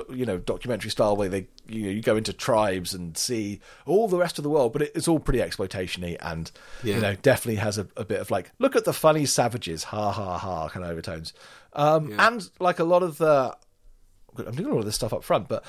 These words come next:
Speaker 1: and like a lot of the cannibal films and some of the Mondo films as well, there's a kind of a, a kind of laissez-faire attitude, shall we say, to animal cruelty as well, 'cause it's all sort of seen very much through the lens of, "Look what the funny savages do." But I think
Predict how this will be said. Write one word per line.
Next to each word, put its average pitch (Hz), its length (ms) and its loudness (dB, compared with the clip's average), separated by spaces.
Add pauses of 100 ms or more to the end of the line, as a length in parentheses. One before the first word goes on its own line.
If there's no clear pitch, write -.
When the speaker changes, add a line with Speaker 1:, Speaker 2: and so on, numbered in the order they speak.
(140)
Speaker 1:
and 160 120 -2
like 190 140 6
a 175 60 6
lot 185 180 6
of 160 60 2
the 156 80 2
cannibal 135 640 -4 (180)
films 104 460 0
and 104 200 -6
some 110 80 -8
of 104 60 -4
the 110 80 -4
Mondo 117 260 2
films 110 280 -2
as 117 40 -10
well, 113 180 2
there's 110 200 -2
a 113 40 -10
kind 139 180 2
of 123 80 -2
a, 117 120 -2 (500)
a 117 120 -6
kind 143 100 4
of 127 100 2
laissez-faire 139 720 4
attitude, 113 420 -4
shall 104 140 -2
we 107 80 -2
say, 104 220 -2
to - 200 -8
animal 104 300 -2
cruelty 101 500 -2
as 80 140 -6
well, 90 240 0
'cause 90 160 -8
it's 87 140 -4
all 113 160 0
sort 107 160 4
of 104 80 -4
seen 113 180 -2
very 120 160 2
much 117 220 -4
through 117 100 -2
the 101 60 -2
lens 101 240 0
of, 90 120 -6
"Look 185 120 2
what 117 100 -6
the 90 60 -4
funny 117 240 0
savages 113 460 2
do." 82 260 -4
But - 120 -2
I 113 60 -2
think 131 220 0